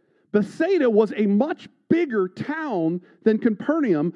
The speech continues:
but he chose to build his house there because of that tax house. And this is important. Catch this. Why? Because everybody that came to sell their goods had to stop at Capernaum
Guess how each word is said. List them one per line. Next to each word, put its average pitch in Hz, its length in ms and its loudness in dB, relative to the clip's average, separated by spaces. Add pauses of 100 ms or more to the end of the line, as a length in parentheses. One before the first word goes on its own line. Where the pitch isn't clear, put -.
(140)
but 208 140 4
he 208 100 2
chose 262 380 -2
to - 80 -2
build 233 320 2
his 220 160 -2
house 247 260 -6
there 190 160 -2
because 196 360 -4
of 190 80 0
that 185 220 -10 (300)
tax 254 360 -8
house. 127 360 -10
And 151 100 -2
this 170 140 -4
is 190 80 -2
important. 214 400 -4
Catch 254 260 -8
this. 220 280 -8
Why? 233 500 -4 (340)
Because 208 460 0
everybody 277 720 -2
that 226 240 -4
came 285 540 0 (240)
to 214 100 0
sell 247 400 -2
their 254 160 -2
goods 190 540 0 (180)
had 220 320 -4
to 254 120 0
stop 220 520 -6
at - 160 -10
Capernaum 202 880 0